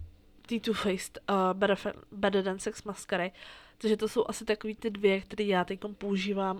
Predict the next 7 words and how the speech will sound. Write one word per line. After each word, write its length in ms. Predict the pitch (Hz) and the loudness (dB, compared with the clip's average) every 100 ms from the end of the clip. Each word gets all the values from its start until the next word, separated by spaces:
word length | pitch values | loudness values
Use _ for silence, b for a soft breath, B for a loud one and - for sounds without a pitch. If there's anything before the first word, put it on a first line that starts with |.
| - | -2
A 40 | |
jelikož 480 | 175 190 196 220 - | 0 0 -2 -4 -4
mám 180 | 202 185 | -6 -6
ještě 280 | - - 208 - - | -6 0 0 0 -8
tý 220 | 233 226 | 4 6
L'Oreal 640 | 220 214 208 202 196 202 208 | 8 8 8 6 6 4 0
jednu, 800 | 202 196 202 196 202 190 190 | -4 0 0 2 0 2 2